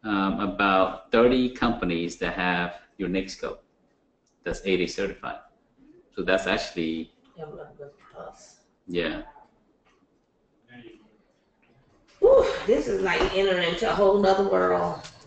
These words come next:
Speaker 1: It's, it's a
Speaker 2: <laughs>
Speaker 1: foreign language.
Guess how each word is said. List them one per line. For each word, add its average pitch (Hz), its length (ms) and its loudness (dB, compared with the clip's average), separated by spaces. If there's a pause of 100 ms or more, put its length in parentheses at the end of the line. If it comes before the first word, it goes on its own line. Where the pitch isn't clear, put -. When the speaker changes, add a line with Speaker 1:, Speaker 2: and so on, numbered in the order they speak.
(220)
Speaker 1:
It's, - 760 -4
it's - 220 0
a 87 60 0
Speaker 2:
<laughs> - 100 0
Speaker 1:
foreign 123 400 6
language. 135 800 4